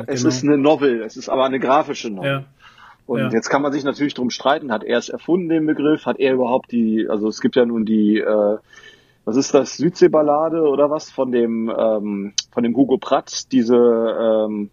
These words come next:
Speaker 2: diese, ähm, Corto Maltese, äh, das erste Corto Maltese Buch, ich glaub, es ist hundertsechzig
Speaker 1: Mhm.
Speaker 2: Seiten lang, das wird so intern so ein bisschen als Gra-,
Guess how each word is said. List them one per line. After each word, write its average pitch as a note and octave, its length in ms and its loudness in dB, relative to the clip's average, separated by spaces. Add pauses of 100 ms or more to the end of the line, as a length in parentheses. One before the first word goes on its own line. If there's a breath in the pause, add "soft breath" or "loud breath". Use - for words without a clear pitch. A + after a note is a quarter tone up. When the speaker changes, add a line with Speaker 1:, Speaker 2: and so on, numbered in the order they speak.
(140)
Speaker 2:
diese, A2 560 0 (100)
ähm, G#2+ 240 -2
Corto C#3 220 0
Maltese, D3 960 2
äh, E2 80 -12
das - 100 -10
erste C3+ 240 2
Corto B2 220 -2
Maltese D3 400 0
Buch, D3 320 -2 (240 loud breath)
ich - 60 -12
glaub, B2+ 120 2
es G#2 100 -10
ist G#2 80 -8
hundertsechzig B2+ 500 0
Speaker 1:
Mhm. C#3+ 40 -4
Speaker 2:
Seiten C3 320 0
lang, C#3 380 0
das A2 240 -18
wird B2+ 160 0
so A#2+ 300 2 (100)
intern B2+ 400 2
so B2 60 -2
ein B2 40 -2
bisschen C3 220 -4
als A2+ 160 -4
Gra-, B2 140 -4